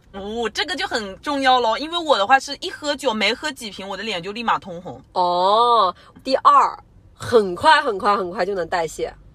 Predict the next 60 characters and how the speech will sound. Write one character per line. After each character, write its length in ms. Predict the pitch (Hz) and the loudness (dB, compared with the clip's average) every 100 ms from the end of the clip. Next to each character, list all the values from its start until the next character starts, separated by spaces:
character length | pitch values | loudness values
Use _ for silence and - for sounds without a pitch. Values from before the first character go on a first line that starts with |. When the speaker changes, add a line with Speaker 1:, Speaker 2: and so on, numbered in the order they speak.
| - | 0
Speaker 1:
<laughs> 540 | 392 - - - - 277 - | 0 0 -12 -8 -6 -6 -4
Speaker 2:
很 180 | 233 185 | -2 0
快。 220 | 170 214 | 4 4
Speaker 1:
啊， 380 | 214 269 294 247 | 6 6 6 4
这 160 | - | 0
样。 280 | 330 294 214 165 | 2 4 4 2
Speaker 2:
这 180 | 440 | 0
个 160 | 392 381 | 0 -2
说， 260 | - 359 349 | -2 -4 -6
说 300 | - - 381 | -8 -4 2
来 180 | 381 240 | 4 4
也 100 | 220 | 2
是 140 | 214 | -2
话 260 | 233 320 262 | 2 4 4
长 300 | - 214 165 | 0 -6 -4
啊， 100 | 175 | -4
Speaker 1:
嗯。 60 | 262 | -2
Speaker 2:
就 60 | |
是 80 | 262 | -2
我 100 | 339 | -2
偶 260 | - 254 220 | 4 6 6
然 240 | 185 190 | 4 0
一 120 | 262 | -2
次 120 | 254 | -4
发 240 | 269 254 254 | -2 0 0
现， 280 | 302 269 214 | 0 -2 -2
这 100 | 277 | -10
个 80 | |
酒 240 | 285 247 175 | -6 -4 -4
精 240 | 208 226 | -6 -6
在 120 | 277 | -2
我 120 | 247 220 | -2 -2
体 140 | 202 | -4
内 120 | 175 | -6
代 200 | 185 247 | -2 -2
谢 100 | 226 | 0
的 60 | 233 | -2
速 120 | - | -2
度 80 | 220 | -14
非 320 | - 302 311 | -6 -2 0
常 300 | 349 196 170 | -2 -4 -6
之 180 | 175 170 | -10 -14
快。 240 | - 185 - _ - | -4 -4 -4 _ -10
因 100 | - | -4
为 140 | 320 330 | -2 2
当 260 | 311 339 | 2 2
时 160 | 370 208 | -2 -4
就 140 | 220 | -6
是 320 | 247 247 226 | -4 0 0
我 220 | 196 185 175 | 0 -2 -6
就 240 | - 226 208 | -10 -14 -14
去 280 | - - 269 | -16 -14 -12
另 120 | 254 | -2
外 160 | 294 226 | 2 2
一 40 | |
个 80 | 233 | 2
城 200 | - 175 | -2 -6
市 200 | 190 247 | -2 0
玩 280 | 202 151 135 | 0 -2 -2
嘛， 300 | 160 165 | 2 2